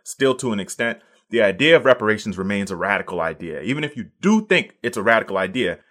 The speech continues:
that doesn't necessarily mean it shouldn't happen. But it's labeled radical to make it seem like a pipe dream, something that will be so difficult that there's no point of having the conversation.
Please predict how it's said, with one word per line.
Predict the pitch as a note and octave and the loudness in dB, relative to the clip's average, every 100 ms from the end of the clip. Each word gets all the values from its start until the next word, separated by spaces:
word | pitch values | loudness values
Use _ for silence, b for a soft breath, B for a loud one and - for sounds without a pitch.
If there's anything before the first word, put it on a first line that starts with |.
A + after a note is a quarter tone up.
| _ | _
that | B2+ A#2+ - - | -4 -4 -6 -4
doesn't | F3 F3 D#3+ | -2 0 -2
necessarily | C#3+ - - B2+ B2 A2 | -4 -4 0 2 2 0
mean | A2+ G2+ | -4 -6
it | - | -10
shouldn't | - G2 F2 | -10 -10 -8
happen. | E3 F3 - D#2 _ _ _ | -2 -2 -4 -18 _ _ _
But | - C#4+ - _ _ | 6 6 6 _ _
it's | - A2 | -16 -8
labeled | C3 D3+ A#2 | -2 -2 0
radical | A2 A#2 G#2+ A2+ | 4 4 4 -6
to | G#2+ | -8
make | G#2 G#2 | -8 -8
it | E2 | -10
seem | G2+ G2 G2+ | -10 -8 -6
like | F2 | -8
a | D#2+ | -10
pipe | - C#3 - | -2 0 0
dream, | - D#2+ B1+ | -8 -16 -16
something | - G#2+ G2+ | -12 -10 -8
that | G2 | -6
will | F2 | -6
be | F2 | -6
so | F2 - C3+ | -8 0 0
difficult | G#2 B2 - - A2+ | 2 -2 -2 -6 -6
that | - E2+ | -6 -6
there's | F#2+ F2+ | -6 -6
no | F#2 G#2+ | -6 -4
point | G#2+ G#2+ G2 | -4 -6 -8
of | F#2+ | -6
having | F#2+ F2 E2 | -6 -8 -10
the | |
conversation. | - F2+ E2 - F#2 - | -14 -12 -12 -10 -10 -10